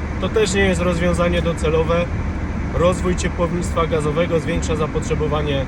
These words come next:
na to paliwo i zależność kontynentu europejskiego od rosyjskiego Gazpromu. Ta ma spadać, więc nie należy iść w gaz.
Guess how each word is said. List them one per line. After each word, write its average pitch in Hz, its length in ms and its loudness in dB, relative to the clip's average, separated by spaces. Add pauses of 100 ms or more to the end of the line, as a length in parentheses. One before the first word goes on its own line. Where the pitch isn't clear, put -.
(520)
na 156 140 0
to 156 160 -2
paliwo 160 640 0 (460)
i 190 340 -2
zależność 165 760 0
kontynentu 147 540 -2
europejskiego 147 920 0 (420)
od 170 200 2
rosyjskiego 160 600 -2
Gazpromu. 160 600 0
Ta 170 120 0
ma 170 140 0
spadać, 165 520 0 (580)
więc 165 340 0 (240)
nie 165 140 0
należy 170 380 2
iść 139 120 -2
w - 120 -2
gaz. 175 380 0